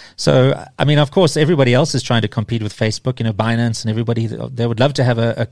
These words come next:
a, a global currency that everybody uses, gives them an enormous amount of power at the end of the day. I mean, they essentially act like a central bank. So, uh, you know, I think it's not gonna be so much a, a consumer backlash. You know, probably consumers will probably love it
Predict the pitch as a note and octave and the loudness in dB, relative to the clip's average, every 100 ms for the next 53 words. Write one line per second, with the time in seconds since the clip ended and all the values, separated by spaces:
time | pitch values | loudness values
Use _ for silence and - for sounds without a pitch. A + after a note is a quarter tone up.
0 | - B2 B2+ C3+ C3+ B2 A#2 B2 B2 B2 | -4 0 2 4 4 2 0 -2 0 -2
1 | A#2+ A2+ A#2+ A2+ A2+ A2 A#2+ A2 G#2+ - | -4 -2 -2 -4 -4 -4 -4 -4 -8 -10
2 | - - - - B2 B2+ A#2 A#2 B2 B2+ | -20 -20 -6 -2 2 2 2 2 2 2
3 | A#2+ A2+ A2 - - B2+ G#2+ A2 B2+ - | 2 0 0 -2 2 4 4 2 0 -4
4 | A2 A#2 G#2+ A2 A2 A2+ B2 A2+ A2 A2+ | -2 0 0 0 2 0 -2 -4 -4 -4
5 | A2+ A2 A#2+ - A#2 - A#2 - - - | -6 -6 -8 -8 -6 -4 -4 -4 -6 -6
6 | A#2 G#2+ A2+ A2 - - - - - - | -6 -4 -4 -4 -12 -20 -20 -20 -14 0
7 | C3+ B2+ B2+ - _ - - C3 C3 F3 | 4 4 2 -2 _ -16 -6 -2 0 -2
8 | E3 _ _ _ C#3 - D3+ C#3+ D3 C#3 | -6 _ _ _ -14 -4 -2 0 0 0
9 | - C3+ C3 C3 B2 A#2+ - B2 - C#3+ | 0 2 2 2 2 2 0 -4 0 0
10 | B2+ B2+ B2+ C3+ C#3 - - A#2+ A#2 B2+ | 2 2 2 0 0 -4 -8 -4 -4 -4
11 | - E3+ D#3+ D#3 G#3 G3 D3 C#3 D#3+ C3+ | -2 -2 0 -2 0 -4 -2 -4 0 0
12 | B2+ F3 | 0 -4